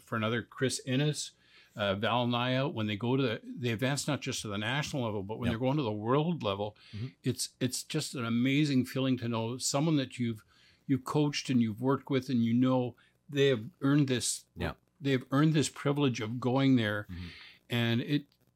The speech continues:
Speaker 1: as a coach, you, you, you just can't do any better than that. You
Speaker 2: Yeah.
Speaker 1: just, but, but I,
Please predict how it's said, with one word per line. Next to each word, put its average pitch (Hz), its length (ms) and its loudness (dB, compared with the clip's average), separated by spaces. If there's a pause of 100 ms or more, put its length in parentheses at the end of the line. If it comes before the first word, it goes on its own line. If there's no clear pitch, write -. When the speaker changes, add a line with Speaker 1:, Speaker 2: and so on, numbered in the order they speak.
(140)
Speaker 1:
as 135 140 2
a 135 40 0
coach, 151 380 2
you, 123 100 4
you, 120 360 -4
you 127 140 0
just 156 200 0
can't 151 220 0
do 135 140 2
any 127 120 4
better 123 260 2
than 110 160 -8
that. 101 200 -8
You 110 80 -4
Speaker 2:
Yeah. 87 60 0
Speaker 1:
just, - 280 -4 (760)
but, 135 240 2 (140)
but 131 180 4
I, 123 300 2